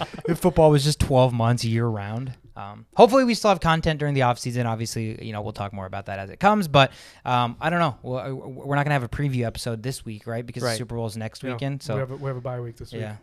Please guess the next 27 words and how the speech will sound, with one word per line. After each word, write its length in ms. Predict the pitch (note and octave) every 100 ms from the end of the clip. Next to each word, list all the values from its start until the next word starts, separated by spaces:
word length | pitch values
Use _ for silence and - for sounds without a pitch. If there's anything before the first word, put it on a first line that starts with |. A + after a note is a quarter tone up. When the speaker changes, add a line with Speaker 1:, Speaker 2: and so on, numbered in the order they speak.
| -
Speaker 1:
bye 160 | B2 B2
week. 240 | C3 - -
I 80 | A#2
don't 80 |
know. 80 | A2+
We'll 140 | A2+ A#2+
figure 180 | A#2+
it 80 | A2+
out 120 | A2
if 80 | G#2+
there's 140 | A2+ A2
gonna 120 | A2
be 80 | G#2+
anything 200 | B2 A2+
Speaker 3:
Yeah. 60 |
Speaker 1:
that 100 | G#2
comes 200 | A#2 C3
out. 240 | G3 F#3+ C#3
Maybe 180 | B2+
fun 240 | B2+ C3 A#2+
game, 240 | B2 A#2+
maybe 160 | A#2+ A2+
something 260 | A#2 A2
random. 320 | G#2+ A2 G#2+ A2
Who 100 | C4+
knows? 300 | C4 F3 F#3
But, 300 | - C3+ C3+